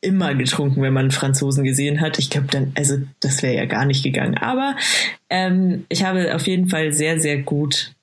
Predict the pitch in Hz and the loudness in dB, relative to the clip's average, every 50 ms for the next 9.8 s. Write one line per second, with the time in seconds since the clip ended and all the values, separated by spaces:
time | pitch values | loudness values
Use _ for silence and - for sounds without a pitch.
0 | _ _ _ _ _ - 151 - - - 185 202 214 196 240 226 240 240 240 - | _ _ _ _ _ -6 -6 -4 -2 -2 0 0 0 0 -2 -2 -2 -2 -4 -8
1 | - _ - - - - - - - - - - - - - 214 - 185 - - | -12 _ -20 -20 -10 -6 -2 -2 0 0 0 0 -2 -2 -2 -2 -4 -2 -2 -2
2 | 175 190 - - - - - - - - - - - 571 554 480 - - - 906 | -2 -2 -2 -4 -2 -2 0 0 0 0 0 0 0 0 0 0 0 -2 -2 -2
3 | - - 247 240 226 185 185 190 - - _ _ - - - - - - - - | -2 -4 -2 -2 -2 -2 -2 -4 -6 -12 _ _ -4 -2 0 0 0 0 0 -2
4 | - - 208 208 208 190 214 269 233 247 254 - - - 277 226 240 285 220 233 | -2 -2 0 0 0 0 0 0 0 0 -2 -2 -2 -2 -2 -2 -2 -2 -2 -4
5 | - - - - - _ _ _ _ _ _ _ _ _ _ _ _ _ - - | -6 -8 -14 -20 -20 _ _ _ _ _ _ _ _ _ _ _ _ _ -4 -4
6 | - - - - - - - - _ _ _ _ - - - _ - 508 - - | -4 -4 -4 -6 -6 -8 -10 -10 _ _ _ _ -20 -20 -12 _ -8 -6 -4 -2
7 | - - - - - - - - 311 392 466 - - 262 254 220 - - 202 233 | 0 0 0 0 0 0 0 0 0 -2 -2 -4 -4 -2 -2 -2 -2 -2 -2 0
8 | 262 269 294 285 - 311 - - - - 208 214 214 220 247 240 247 240 269 247 | 0 0 0 0 0 -2 -2 -4 -4 -2 -2 0 0 0 0 -2 -2 -2 -2 -2
9 | 247 - - 202 202 202 220 214 208 185 - - 208 233 226 220 | -2 -2 -2 -2 0 0 0 0 0 0 0 -2 0 0 -2 -2